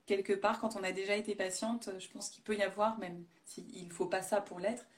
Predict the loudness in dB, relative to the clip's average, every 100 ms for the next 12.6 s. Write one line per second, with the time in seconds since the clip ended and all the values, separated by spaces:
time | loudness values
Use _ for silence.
0 | -20 _ -8 -6 -4 -4 -4 -8 -8 -6
1 | -4 -4 -2 -4 -2 -2 -4 -8 -12 -10
2 | -6 -4 -4 -8 -12 -20 _ _ _ -10
3 | -8 -6 -2 2 2 2 2 4 4 -2
4 | -8 -6 -4 -4 -6 -10 -8 -6 -6 -8
5 | -10 -14 _ -6 2 4 6 4 4 6
6 | 6 6 2 2 -2 0 2 6 8 6
7 | 2 0 4 4 4 2 0 2 0 0
8 | 0 -2 -2 -6 0 2 2 2 0 -2
9 | -8 -20 -20 0 2 2 0 0 0 2
10 | 2 0 0 -2 -2 -2 0 2 0 0
11 | 0 4 4 2 -4 -2 6 6 6 2
12 | 0 -4 -2 0 0